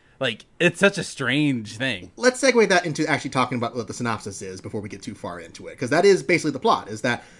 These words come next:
Speaker 2: LeBron James, we get a flashback as a child for him, just like in the original Space Jam, where he learns a harsh lesson about video games are awful and you should only focus on basketball, pretty much.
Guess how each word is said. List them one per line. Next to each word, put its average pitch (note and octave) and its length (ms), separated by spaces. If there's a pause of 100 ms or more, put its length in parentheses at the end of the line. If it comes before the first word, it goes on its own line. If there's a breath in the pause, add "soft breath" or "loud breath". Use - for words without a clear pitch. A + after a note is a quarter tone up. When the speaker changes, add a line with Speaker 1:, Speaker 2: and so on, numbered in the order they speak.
(180 soft breath)
Speaker 2:
LeBron D3+ 320
James, D3 340
we B2+ 60
get B2 100
a A2+ 60
flashback C#3+ 540
as C3 140
a C3+ 60
child B2 560
for A#2+ 140
him, A#2 320
just A#2 180
like A#2 220
in C3 200
the C#3+ 80
original B2+ 240
Space G2+ 260
Jam, G2 300 (300 soft breath)
where A#2 100
he A#2+ 80
learns B2+ 320
a G#2 80
harsh D#3 280
lesson C3 240
about A2+ 280 (220 soft breath)
video D3 160
games C#3 240
are B2+ 140
awful B2+ 320
and A2 100
you A2 60
should A#2+ 120
only A#2 140
focus A2 220
on A2 80
basketball, - 480
pretty - 180
much. B1 320